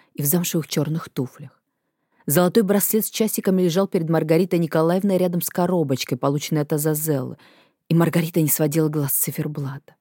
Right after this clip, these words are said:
Временами ей начинало казаться, что часы сломались, и стрелки не движутся, но они двигались, хотя очень медленно,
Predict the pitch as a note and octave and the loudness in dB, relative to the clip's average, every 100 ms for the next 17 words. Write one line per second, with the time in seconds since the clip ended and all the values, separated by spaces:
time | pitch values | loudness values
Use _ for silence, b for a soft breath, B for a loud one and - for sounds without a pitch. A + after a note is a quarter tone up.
0 | _ _ _ _ _ _ _ D#3+ F3 F#3 | _ _ _ _ _ _ _ 4 4 4
1 | A3 G#3+ F#3 A3+ G#3 - G#3+ G#3+ - F3 | 4 4 4 4 4 2 4 4 4 2
2 | G3 G#3+ A#3 - A#3 - - G#3+ - A#3 | 2 0 -2 0 -2 0 -2 -2 2 4
3 | A3 A3+ F3 D3+ B B - F3 - F#3 | 4 4 2 0 B B -4 -4 -2 -4
4 | F3 F3+ F#3 F3 E3+ D3 D3 - - b | -2 -4 -4 -4 -6 -6 -8 -12 -14 b
5 | b b - F3 F3 E3+ E3 F3 C#3+ - | b b -4 -2 0 -2 -2 -6 -8 -10
6 | A2 - - _ - G3 - G#3+ - G#3+ | -14 -16 -18 _ -10 -4 -2 -4 -4 -4
7 | G3+ F3+ - - A#2+ | -2 -4 -6 -12 -16